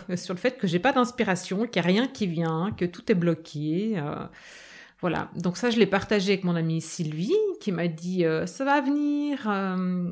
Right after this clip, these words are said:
oui, je sais que ça va venir, j'ai confiance. » Voilà, donc je dépose ça, euh, dans mon cahier. Et puis, euh, le matin suivant, j'ai des bri-, bribes de pistes comme ça qui viennent, euh, autour de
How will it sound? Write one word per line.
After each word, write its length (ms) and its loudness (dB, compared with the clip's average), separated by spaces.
oui, 260 4
je 140 -4
sais 160 -2
que 80 -6
ça 100 -4
va 120 2
venir, 260 2
j'ai 120 -4
confiance. » 680 -6
Voilà, 320 -2
donc 240 -2
je 40 -4
dépose 300 4
ça, 480 0
euh, 680 2
dans 120 0
mon 140 2
cahier. 500 0
Et 120 4
puis, 420 2
euh, 500 6
le 120 6
matin 320 4
suivant, 540 0
j'ai 100 2
des 140 2
bri-, 360 -2
bribes 300 0
de 100 4
pistes 320 0
comme 160 -4
ça 140 -2
qui 180 -6
viennent, 560 2
euh, 600 -2
autour 340 0
de 320 6